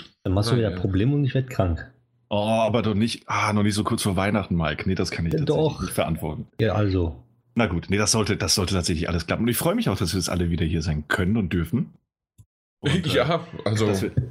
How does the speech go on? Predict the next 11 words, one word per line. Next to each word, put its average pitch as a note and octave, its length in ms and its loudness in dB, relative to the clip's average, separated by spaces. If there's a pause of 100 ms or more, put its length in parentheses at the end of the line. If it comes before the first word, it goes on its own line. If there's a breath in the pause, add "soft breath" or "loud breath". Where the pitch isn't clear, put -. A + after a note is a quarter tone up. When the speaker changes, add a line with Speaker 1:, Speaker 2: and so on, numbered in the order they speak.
(120)
Speaker 3:
dass - 180 0
wir - 80 4
jetzt A3+ 80 4
Speaker 2:
du - 20 4
Speaker 3:
mal - 20 2
ein A2+ 60 2
bisschen D#3 220 0
Speaker 2:
darfst, D#3 400 0
ja. G#2 220 2 (460 loud breath)
Speaker 3:
<laughs> - 220 -2 (840 loud breath)
kurz, G2+ 180 2